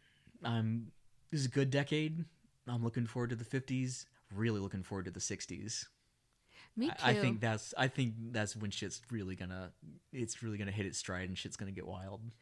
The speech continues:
Speaker 2: I, I don't know all the movies that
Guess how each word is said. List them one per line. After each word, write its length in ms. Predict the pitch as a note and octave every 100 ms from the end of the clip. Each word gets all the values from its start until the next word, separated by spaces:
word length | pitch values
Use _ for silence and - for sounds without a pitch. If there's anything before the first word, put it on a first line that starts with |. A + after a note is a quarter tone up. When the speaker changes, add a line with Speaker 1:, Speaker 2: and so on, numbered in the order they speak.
| - - - - _ _
Speaker 2:
I, 340 | - A3 A3+ G3+ D2+ - _ _ _ -
I 120 | A#3
don't 180 | A3+ A3+
know 220 | A#3 A3 -
all 680 | G#3+ G#3 G#3+ G#3+ A3 A3+ G3+ G#3
the 120 | A3
movies 720 | G#3+ A3 A3+ A#3 A#3 A#3 - -
that 280 | G#3+ G#3 G#3